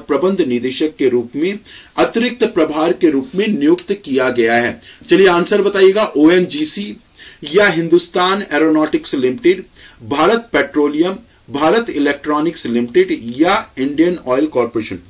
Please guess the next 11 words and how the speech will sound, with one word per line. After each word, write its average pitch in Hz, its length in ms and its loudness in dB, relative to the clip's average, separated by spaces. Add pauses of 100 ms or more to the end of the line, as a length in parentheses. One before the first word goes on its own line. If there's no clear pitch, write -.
(320)
फटाफट 214 280 2
से 190 120 0
आंसर 135 300 2
दीजिएगा, 120 360 -2
इस 185 100 0
question 175 300 -4
का 165 120 -4
आंसर 127 300 -4
दीजिएगा। 104 400 -6 (340)
जय 185 160 4
हिंद। 220 260 0